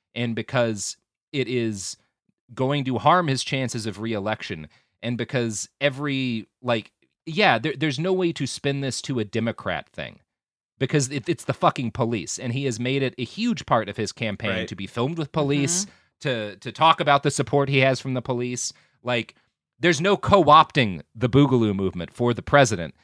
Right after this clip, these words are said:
Speaker 1: because these guys fucking hate him. Um, in part because he's passed more gun control than Barack Obama did, which is another aspect of this. So this
Speaker 2: Right.
Speaker 1: is
Speaker 3: <laughs>
Speaker 1: interesting times. <laughs>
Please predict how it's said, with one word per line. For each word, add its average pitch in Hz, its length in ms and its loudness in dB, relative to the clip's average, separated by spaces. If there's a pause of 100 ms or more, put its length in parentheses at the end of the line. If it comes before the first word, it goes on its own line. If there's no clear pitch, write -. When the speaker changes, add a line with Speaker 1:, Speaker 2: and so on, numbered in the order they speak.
(220)
Speaker 1:
because 120 380 -2
these 123 180 -10
guys 101 220 -2
fucking 101 300 -2
hate 139 220 -2
him. - 160 -6 (300)
Um, 123 220 0
in 123 120 -4
part - 260 4
because 135 280 0
he's 139 140 -2
passed - 340 4
more 139 200 4
gun 131 200 4
control 127 420 4
than 123 140 2
Barack 117 280 6
Obama 123 480 4
did, 98 220 -4
which 104 180 -8
is - 340 -12
another 120 500 0
aspect 104 520 -2
of 82 80 -20
this. 80 160 -16
So - 160 -6
this 269 400 0
Speaker 2:
Right. - 880 -2 (100)
Speaker 1:
is 185 120 -6 (280)
Speaker 3:
<laughs> - 400 -20
Speaker 1:
interesting 330 640 2
times. 208 880 6
<laughs> - 40 -16